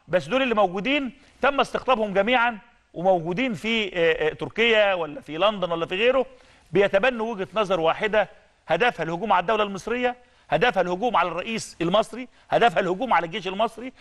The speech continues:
هدفها الهجوم على الإعلام المصري، ال-، الهجوم على مؤسسات الدولة المصرية من خلال أبواق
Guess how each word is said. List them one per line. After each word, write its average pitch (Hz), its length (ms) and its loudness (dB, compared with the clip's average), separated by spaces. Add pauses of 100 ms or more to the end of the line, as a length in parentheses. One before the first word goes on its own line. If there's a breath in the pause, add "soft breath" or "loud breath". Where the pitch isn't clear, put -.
(120 loud breath)
هدفها 185 280 2
الهجوم 180 320 0
على 185 140 2
الإعلام 185 320 -2
المصري، 214 460 -8 (220 loud breath)
ال-، 180 220 0 (120)
الهجوم 165 360 2
على 202 280 2 (240)
مؤسسات 185 380 -4
الدولة 202 260 2
المصرية 233 480 0 (260 loud breath)
من 185 140 -4
خلال 240 240 2
أبواق 226 580 4